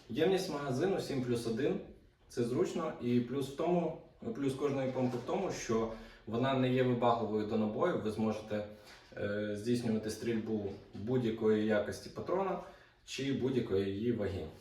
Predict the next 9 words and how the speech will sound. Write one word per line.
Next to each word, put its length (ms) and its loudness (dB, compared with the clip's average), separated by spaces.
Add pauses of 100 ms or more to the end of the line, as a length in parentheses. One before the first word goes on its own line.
(220)
Тож, 260 6 (480)
якщо, 640 -2 (120)
е, 20 -8 (360)
ви 240 4 (400)
зараз 440 0
шукаєте 500 0
зброю 380 4
для 120 -4
дому 420 2